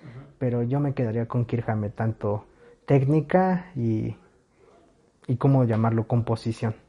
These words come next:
Speaker 1: Y, y así el, el, el vocalista, el encargado de, de transmitir en el concierto, ¿quién sería?
Speaker 2: Mm, Eddie Vedder de Pearl Jam.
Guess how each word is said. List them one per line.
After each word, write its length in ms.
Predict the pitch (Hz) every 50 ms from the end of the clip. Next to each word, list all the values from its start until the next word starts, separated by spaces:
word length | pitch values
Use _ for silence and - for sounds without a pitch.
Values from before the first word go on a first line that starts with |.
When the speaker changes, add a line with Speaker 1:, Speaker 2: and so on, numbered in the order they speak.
| _ _ _ _ _ _ _ _ _ _ -
Speaker 1:
Y, 260 | 131 127 123 135 127
y 260 | - - 117 117 123
así 280 | 117 117 - - 131 127
el, 120 | 113 107 107 104 - 110
el, 260 | 104 98 101 104 - 107
el 280 | 107 107 104 101 101 95
vocalista, 680 | 113 113 - 117 117 123 135 131 123 - - 113 107
el 80 | 104 107
encargado 560 | 107 107 - 113 110 113 117 117 131 131 123
de, 340 | 110 107 107 101 98 101 -
de 160 | 98 98 101 98
transmitir 680 | 110 107 104 101 101 104 101 95 - 117 117 117 110
en 100 | 104 104
el 120 | 101 101
concierto, 480 | 98 107 98 98 - 110 - - 120 -
¿quién 160 | - 113 110 -
sería? 320 | - 104 101 98 95 92 - - - _ - - - _ _ - - - - - 453 453 - - - 480 - - - - - - - - - - - _ _ _ _ -
Speaker 2:
Mm, 640 | 160 156 151 143 139 143 143 143 143 143 143 139 143 131 - - - - - - _ _ _
Eddie 240 | - 165 170 165 147
Vedder 340 | 131 147 139 131 123 113 113
de 120 | 117 113
Pearl 280 | - - 123 123 120 113
Jam. 200 | 120 117 113